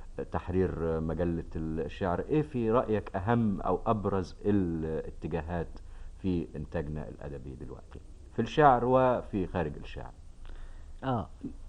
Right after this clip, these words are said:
Speaker 2: آه، طبعًا، آه، أنا بعتقد إنه الشعر، آه، هو يمكن قام بأكبر مغامرة، آه، فنية في أدبنا الحديث في الوقت الحاضر.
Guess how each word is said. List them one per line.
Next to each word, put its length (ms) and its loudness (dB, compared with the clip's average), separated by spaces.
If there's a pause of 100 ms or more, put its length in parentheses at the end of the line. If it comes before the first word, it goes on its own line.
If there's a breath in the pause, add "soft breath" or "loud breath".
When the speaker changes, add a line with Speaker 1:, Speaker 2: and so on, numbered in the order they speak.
(1160)
Speaker 2:
آه، 160 2
طبعًا، 500 8
آه، 380 6
أنا 120 6
بعتقد 500 2
إنه 320 4
الشعر، 480 6
آه، 600 4
هو 340 6
يمكن 380 6
قام 260 6
بأكبر 480 6
مغامرة، 680 8 (880 soft breath)
آه، 480 2
فنية 720 6 (400)
في 200 2
أدبنا 360 4
الحديث 560 -4
في 120 -6
الوقت 720 -2
الحاضر. 320 -8